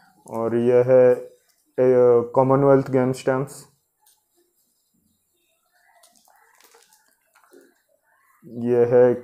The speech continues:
Kiang Ladakh एवं Ghorkhor Kutch Stumps, और यह है, ये जो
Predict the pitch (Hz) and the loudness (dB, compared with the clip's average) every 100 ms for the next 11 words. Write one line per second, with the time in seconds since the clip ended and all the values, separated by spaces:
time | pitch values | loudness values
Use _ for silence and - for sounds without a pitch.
0 | - - _ _ _ - 131 131 139 151 | -14 -20 _ _ _ -6 -2 0 -2 -4
1 | 147 131 120 117 135 139 135 123 123 127 | -4 0 0 2 2 2 2 0 0 -2
2 | 127 123 123 120 131 131 135 - 139 131 | -4 -6 -8 -4 2 2 2 0 0 0
3 | 131 131 - - - - 131 143 - - | 2 2 0 -18 -12 -6 -4 -6 -12 -20
4 | - - _ - - _ _ _ _ _ | -20 -20 _ -20 -20 _ _ _ _ _
5 | - 113 113 117 117 117 120 120 120 - | -4 -2 0 0 0 0 -4 -6 -8 -20
6 | _ _ _ _ _ _ _ 640 523 453 | _ _ _ _ _ _ _ _ -20 _
7 | 440 427 _ _ _ _ _ _ _ _ | _ _ _ _ _ _ _ _ _ _
8 | _ _ 139 127 120 127 127 123 107 | _ _ -4 0 2 2 2 0 -4